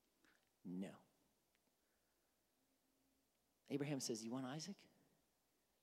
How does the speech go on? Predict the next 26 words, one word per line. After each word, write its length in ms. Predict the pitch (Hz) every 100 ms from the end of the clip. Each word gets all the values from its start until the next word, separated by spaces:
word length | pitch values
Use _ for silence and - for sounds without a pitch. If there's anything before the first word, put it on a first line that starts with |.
| _ -
<sighs> 1500 | - - - - - _ _ _ _ _ _ _ _ _ _
I 40 | 110
doubt 240 | 123 147
he 40 | 147
was 140 | 127
excited. 440 | 120 - - 151 147 - - - _ _ _ _ - _ _ _ _ _ _ _ _ -
Everything 360 | 170 208 214 202
else 200 | 196 170
we 120 | 180
read 180 | 170 175
Abraham 480 | 165 165 156 160
does, 340 | 147 147 175 - - - -
he 140 | 175
goes, 420 | 147 170 196 - - -
God 200 | 165 165
speaks 260 | - 180 -
to 80 | 196
him, 60 |
he 100 | 151
goes. 380 | 127 110 98 -
He, 200 | - 147
he 140 | 131 151
says, 280 | - 160 135
"Leave 200 | 180 156
the 40 |
land," 240 | 165 185